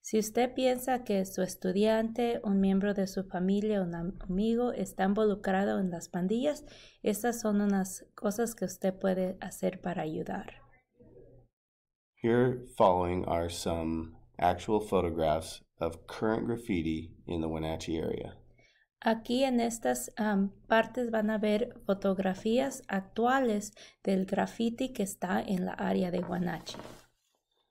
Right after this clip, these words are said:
Speaker 2: You'll notice these letters here, B and C, represent Brick City.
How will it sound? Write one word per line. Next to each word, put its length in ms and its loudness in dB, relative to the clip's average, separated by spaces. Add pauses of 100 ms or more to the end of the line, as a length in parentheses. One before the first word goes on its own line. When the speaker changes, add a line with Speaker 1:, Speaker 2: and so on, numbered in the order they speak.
(240)
Speaker 2:
You'll 300 0
notice 760 4 (1160)
these 280 0
letters 420 4
here, 440 2 (380)
B 200 0
and 160 2
C, 520 0 (600)
represent 600 0 (240)
Brick 260 -2
City. 440 -2